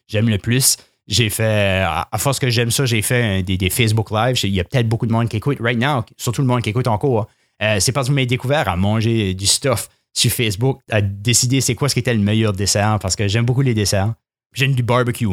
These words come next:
J'ai, euh, j'ai commencé à smoker des affaires sur le barbecue, puis je trouve ça, euh, je trouve ça vraiment le fun. C'est, c'est super beaucoup de travail. Euh, puis pas dire que j'enjoy vraiment ce travail-là, mais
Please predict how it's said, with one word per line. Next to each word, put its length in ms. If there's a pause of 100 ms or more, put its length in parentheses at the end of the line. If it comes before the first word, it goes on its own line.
J'ai, 320
euh, 140
j'ai 160
commencé 440
à 60
smoker 540
des 160
affaires 240
sur 100
le 60
barbecue, 500
puis 100
je 60
trouve 160
ça, 240 (420)
euh, 400
je 60
trouve 140
ça 80
vraiment 240
le 40
fun. 280
C'est, 180
c'est 140
super 320
beaucoup 240
de 80
travail. 560 (360)
Euh, 140
puis 100
pas 160
dire 100
que 60
j'enjoy 400
vraiment 420
ce 160
travail-là, 760
mais 100